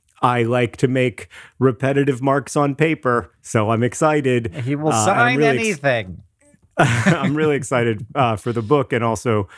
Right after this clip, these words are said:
Speaker 1: uh, quite nervous about it, but, but yeah, I am, I am really excited, and, and I hope that you like it.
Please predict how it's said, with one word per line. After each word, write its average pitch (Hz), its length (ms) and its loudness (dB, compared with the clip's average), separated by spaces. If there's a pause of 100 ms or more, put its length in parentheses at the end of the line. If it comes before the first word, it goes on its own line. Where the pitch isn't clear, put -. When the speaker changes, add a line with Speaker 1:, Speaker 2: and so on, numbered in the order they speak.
(360)
Speaker 1:
uh, 143 200 2
quite 214 280 0
nervous 208 400 2
about 190 280 0
it, 196 120 -2
but, 131 260 -2
but 123 120 0
yeah, 110 220 2
I 101 120 0
am, 107 280 -2
I 120 100 -4
am 117 120 0
really 113 160 0
excited, 120 420 -4
and, 117 140 -2
and 127 240 -4
I 127 60 -2
hope 143 180 -4
that 160 80 -4
you 160 80 -2
like 175 220 -6
it. - 120 -10